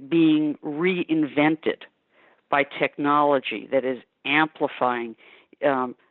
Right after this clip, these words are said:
the image of a person and the voice of a person and the words of a person, you know, is, is so important. There's a,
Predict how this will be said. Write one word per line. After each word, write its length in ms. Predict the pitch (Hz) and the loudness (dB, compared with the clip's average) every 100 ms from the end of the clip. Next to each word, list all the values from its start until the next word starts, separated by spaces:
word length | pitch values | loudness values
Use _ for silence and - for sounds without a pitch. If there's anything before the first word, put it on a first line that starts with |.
| _ | _
the 320 | 143 139 135 - _ - | -6 -6 -8 -14 _ 0
image 440 | 170 175 151 135 | 4 4 4 0
of 120 | 165 | 0
a 80 | 160 | 0
person 540 | 156 175 160 - 160 147 | 0 0 -2 0 -4 -4
and 220 | 110 117 | -6 -6
the 120 | 107 120 135 | -8 -10 -4
voice 320 | 147 165 175 - - - | 2 4 2 -2 -10 -8
of 120 | 151 | -4
a 80 | 147 | -6
person 580 | - 160 147 - 147 - | -2 -2 -2 -4 -8 -6
and 180 | 127 107 | -8 -6
the 80 | |
words 580 | 107 117 143 160 160 156 - | -8 -4 2 4 4 0 -8
of 120 | 143 | -8
a 60 | 147 | -8
person, 540 | - 147 - 139 143 - - - - - - | -2 -2 -2 -8 -8 -10 -20 -20 -20 -20 -2
you 100 | 180 | 2
know, 220 | 160 147 - | 4 2 0
is, 200 | 170 160 - - | -2 -2 -4 -2
is 240 | 175 151 - _ _ _ _ - - - - | -2 -2 -10 _ _ _ _ -20 -20 -18 -2
so 380 | 226 226 208 180 | 4 6 4 2
important. 640 | 151 139 - 123 117 - - _ _ _ _ - | 0 -4 -4 -2 -2 -4 -16 _ _ _ _ -2
There's 200 | 170 165 | 0 4
a, 220 | 156 135 | 4 2